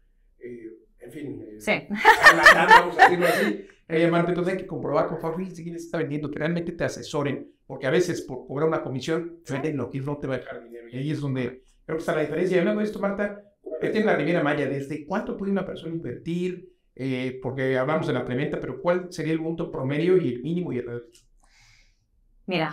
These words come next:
Speaker 2: aquí tenemos desde ciento nueve mil dólares hasta los sesenta millones de dólares, ¿no? Una
Speaker 1: El precio final.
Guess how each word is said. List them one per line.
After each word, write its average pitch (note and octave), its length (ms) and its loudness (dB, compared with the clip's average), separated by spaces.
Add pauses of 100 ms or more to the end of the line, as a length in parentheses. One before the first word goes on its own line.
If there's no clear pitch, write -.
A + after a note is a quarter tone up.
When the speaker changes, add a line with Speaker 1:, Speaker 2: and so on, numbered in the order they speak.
(100)
Speaker 2:
aquí E3+ 300 -4
tenemos F3+ 480 0
desde C#3+ 1120 -10
ciento E3+ 300 -2
nueve D#3 200 0
mil D3+ 220 -4
dólares A#3+ 600 -2 (500)
hasta E3+ 400 -2
los D#3+ 160 -2
sesenta C3 420 -8
millones B2 280 -6
de C#3+ 60 -6
dólares, - 520 -4
¿no? G#3+ 320 -4
Una B3 220 0
Speaker 1:
El - 60 -6
precio D#3 260 0
final. D#3 400 -4